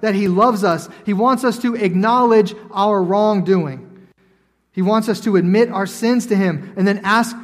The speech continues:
for forgiveness and seek repentance so that we might turn away from that sin and not do it again. He wants us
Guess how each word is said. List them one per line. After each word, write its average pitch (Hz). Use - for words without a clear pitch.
for 220
forgiveness 190
and 170
seek -
repentance 156
so -
that 175
we 196
might 190
turn 214
away 196
from 185
that 175
sin 175
and 160
not 175
do 196
it 147
again. 160
He 190
wants 233
us 214